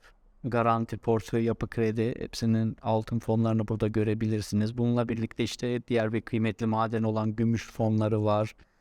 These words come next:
ve yine yabancı teknolojiler hisse senedi fonu var. Genel olarak getiri beklentisiyle yatırımcıların farklı fonlara ilgisi olduğunu bu popüler fonlar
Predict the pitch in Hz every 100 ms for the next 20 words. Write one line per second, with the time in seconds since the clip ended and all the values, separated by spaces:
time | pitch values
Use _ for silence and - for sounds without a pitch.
0 | _ _ 120 117 123 120 117 117 117 117
1 | - 117 - 113 117 113 113 113 110 -
2 | - _ 117 - 117 - 117 113 110 -
3 | 113 110 120 143 - - - - 139 143
4 | 127 113 113 147 - - _ _ _ 131
5 | 127 - 127 120 110 - 110 110 - 131
6 | 120 - 120 117 113 110 127 - 120 117
7 | 123 - 117 110 113 131 131 123 117 117
8 | - 113 110 107 113 110 127 147 135 127
9 | - 120 - 117 113 110 113 113 110 107
10 | 117 -